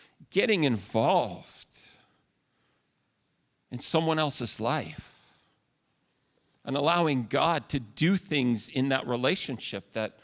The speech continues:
you could never have experienced on your own. And so that's why I believe Paul is mentioning Timothy there. Verse two, "To the saints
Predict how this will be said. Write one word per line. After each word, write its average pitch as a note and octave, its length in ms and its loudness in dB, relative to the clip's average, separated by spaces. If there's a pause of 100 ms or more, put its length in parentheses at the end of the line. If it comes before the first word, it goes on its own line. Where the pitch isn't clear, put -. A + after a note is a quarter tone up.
(240)
you D3 100 0
could D3+ 240 -2
never D3+ 300 0
have D3 140 -2
experienced C#3+ 960 -2
on B2 160 0
your A2+ 120 0
own. B2 280 2
And F#2+ 100 -4
so - 140 -4
that's B2+ 260 -2
why C3+ 320 4 (340)
I D3+ 140 8
believe D#3 340 4
Paul C#3+ 280 4
is B2 160 0
mentioning A#2+ 600 2 (420)
Timothy A2+ 520 2
there. F#2+ 460 -2 (1120)
Verse D#3 260 4
two, D#3 360 8
"To - 180 2
the C3+ 140 2
saints - 840 4